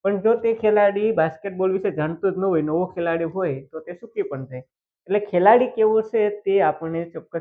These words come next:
કંઈ કીધું નથી કે તે ખેલાડી સારો છે કે તે ખેલાડી ખરાબ છે, ઓકે, તે ખેલાડી કે જાણતો નથી એમ. તો આપણે અહીંયા માહિતી છે તે પૂર્ણ નથી, ખેલાડી વિશે માહિતી પૂરી આપેલી નથી, એટલે આ પરિણામ પણ કેવું થાય?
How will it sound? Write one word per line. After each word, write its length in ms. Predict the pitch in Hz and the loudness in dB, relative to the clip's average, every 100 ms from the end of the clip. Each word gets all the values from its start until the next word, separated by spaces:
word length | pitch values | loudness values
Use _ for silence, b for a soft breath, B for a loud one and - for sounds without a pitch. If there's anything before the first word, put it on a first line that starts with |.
| 165 | -10
કંઈ 120 | 160 | -12
કીધું 260 | 147 135 147 | -10 -8 -6
નથી 300 | 143 139 117 | -8 -10 -16
કે 380 | _ _ - - | _ _ -18 -6
તે 160 | 165 | -6
ખેલાડી 320 | 160 160 160 | -4 -4 -4
સારો 340 | 160 143 170 170 | -2 -2 -4 -6
છે 140 | 175 | -8
કે 140 | 170 156 | -10 -10
તે 220 | - 151 | -10 -8
ખેલાડી 280 | 139 147 156 | -6 -6 -6
ખરાબ 240 | 180 139 | -4 -4
છે, 240 | - _ _ _ _ _ | -6 _ _ _ _ _
ઓકે, 200 | 151 214 | -4 -4
તે 180 | 220 196 | -2 -6
ખેલાડી 320 | 185 175 180 | -2 -2 -2
કે 160 | 190 175 | -4 -2
જાણતો 320 | 156 160 165 | -2 -2 -2
નથી 280 | 160 156 135 | -4 -4 -8
એમ. 80 | 123 _ _ _ _ _ _ _ _ _ _ _ 202 | -10 _ _ _ _ _ _ _ _ _ _ _ 0
તો 60 | |
આપણે 220 | 196 208 | 2 2
અહીંયા 200 | 220 240 | 0 0
માહિતી 480 | 226 190 180 220 240 | 2 2 2 -2 -2
છે 160 | 226 226 | -2 0
તે 140 | 233 | 0
પૂર્ણ 420 | 226 196 190 196 | 0 2 2 2
નથી, 260 | 208 214 170 | 0 -2 -4
ખેલાડી 360 | - 165 185 190 | -6 -2 0 0
વિશે 200 | 190 175 | -4 -6
માહિતી 260 | 156 170 | -6 -6
પૂરી 260 | 170 170 175 | -8 -2 2
આપેલી 320 | 151 175 185 | 2 2 -4
નથી, 520 | 220 226 165 156 _ _ - | -4 -8 -10 -16 _ _ -10
એટલે 240 | 170 185 | -10 -6
આ 160 | - 165 | 2 2
પરિણામ 380 | 180 180 185 185 | 2 -4 -4 -6
પણ 160 | 190 | -8
કેવું 260 | 190 196 196 | -6 -6 -2
થાય? 300 | 175 165 | 0 0